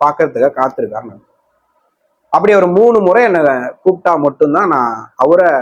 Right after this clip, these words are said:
அவரு வந்து என்னை பார்க்குவாரு. அப்-, அப்படிதான் அவர் என்னை பார்க்க முடியும். அப்ப நான் என்ன பண்ணணும்னா, முதல் முறை அவர் என்னை கூப்பிட்டாரா, அவர் என்னை கூப்பிட்டாருன்னு எனக்கு தெரிஞ்சிச்சு, அதனால தான் நான் விரதமே தொடங்குறேன், மாலை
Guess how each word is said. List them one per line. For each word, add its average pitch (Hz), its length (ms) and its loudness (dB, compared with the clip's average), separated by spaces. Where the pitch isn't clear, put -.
அவரு 190 340 2
வந்து 190 240 2
என்னை 156 200 -2
பார்க்குவாரு. 131 340 -4
அப்-, 135 200 -6
அப்படிதான் 151 300 0
அவர் - 40 0
என்னை 139 140 -4
பார்க்க 131 220 -6
முடியும். 110 220 -18
அப்ப - 160 0
நான் 190 160 0
என்ன 262 60 2
பண்ணணும்னா, 139 840 -2
முதல் 180 240 2
முறை 196 220 2
அவர் 196 120 2
என்னை 170 160 0
கூப்பிட்டாரா, 185 460 0
அவர் 143 80 2
என்னை 143 200 -2
கூப்பிட்டாருன்னு 190 500 0
எனக்கு 170 240 0
தெரிஞ்சிச்சு, 170 380 -2
அதனால 165 200 0
தான் 202 120 -2
நான் 127 180 -8
விரதமே 165 600 -2
தொடங்குறேன், 151 340 0
மாலை 147 260 0